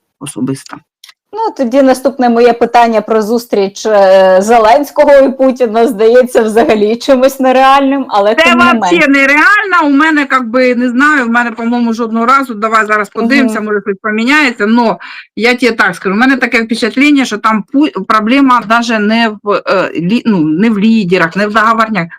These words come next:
Speaker 1: Проблема в тому, що Путін сам по собі, знаєте, як то кажуть, лялька здулася.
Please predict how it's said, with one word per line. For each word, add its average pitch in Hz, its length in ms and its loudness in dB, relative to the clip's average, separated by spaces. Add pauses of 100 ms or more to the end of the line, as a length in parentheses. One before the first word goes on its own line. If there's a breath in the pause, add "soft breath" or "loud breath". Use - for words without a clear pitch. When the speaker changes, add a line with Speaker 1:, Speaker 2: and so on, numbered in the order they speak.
(380)
Speaker 1:
Проблема 226 580 0
в 208 160 -6
тому, 285 260 0
що 202 300 -4 (160)
Путін 220 480 0
сам 208 480 -2
по 180 120 0
собі, 202 360 -4
знаєте, 233 400 -2
як 170 160 -4
то 185 100 -10
кажуть, 170 320 -4
лялька 226 460 0
здулася. 180 840 -2